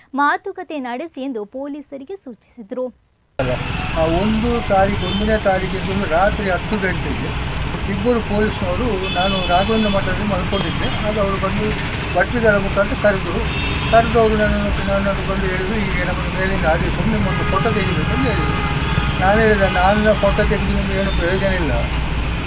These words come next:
Speaker 2: ಇದು ಪರಿಹಾರ ಆಗ್ತದೆ, ಈ ಫೋಟೋ ತೆಗೆದ್ರೆ ಪರಿಹಾರ ಆಗುದಿಲ್ಲ. ಇದಕ್ಕೆ ಮೇಲ್ಮಟ್ಟದವರು ಎರಡು ಕಡೆಯವ್ರನ್ನು ಕೂತುಗೊಳಿಸಿ ಒಂದು ಮಾತುಕತೆ ಮಾಡಿ ಇದಕ್ಕೆ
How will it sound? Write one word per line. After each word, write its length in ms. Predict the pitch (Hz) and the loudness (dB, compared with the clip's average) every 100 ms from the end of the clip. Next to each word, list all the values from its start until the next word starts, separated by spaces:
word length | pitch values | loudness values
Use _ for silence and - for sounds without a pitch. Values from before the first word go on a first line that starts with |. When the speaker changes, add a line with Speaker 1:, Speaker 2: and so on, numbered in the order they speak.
| - - - - 170 175 | -2 -2 0 0 0 0
Speaker 2:
ಇದು 300 | 220 240 202 | 0 2 2
ಪರಿಹಾರ 340 | 180 226 233 220 | 2 6 8 8
ಆಗ್ತದೆ, 360 | 208 202 190 | 6 4 2
ಈ 40 | 190 | 2
ಫೋಟೋ 220 | 190 208 196 | 2 2 2
ತೆಗೆದ್ರೆ 580 | 180 170 160 156 - 190 | 0 0 0 -2 0 0
ಪರಿಹಾರ 280 | 190 196 | 4 6
ಆಗುದಿಲ್ಲ. 460 | 208 226 214 165 - - - - - 165 | 6 4 2 -2 -2 -2 -2 -2 0 2
ಇದಕ್ಕೆ 360 | - 247 262 254 | 2 2 4 4
ಮೇಲ್ಮಟ್ಟದವರು 960 | 208 220 247 233 220 220 208 202 254 254 190 | 4 4 4 2 2 4 4 4 4 2 2
ಎರಡು 300 | 196 254 247 | 4 4 4
ಕಡೆಯವ್ರನ್ನು 420 | 247 233 233 226 220 | 4 6 4 4 0
ಕೂತುಗೊಳಿಸಿ 720 | 226 214 226 220 226 226 302 302 - - - - 220 | 0 0 0 2 2 0 0 0 -2 -2 -2 -2 0
ಒಂದು 140 | 214 | 2
ಮಾತುಕತೆ 580 | 208 196 240 247 226 214 | 4 4 4 2 2 2
ಮಾಡಿ 260 | 202 202 254 | 2 2 2
ಇದಕ್ಕೆ 480 | 254 - 202 254 | -2 -2 0 2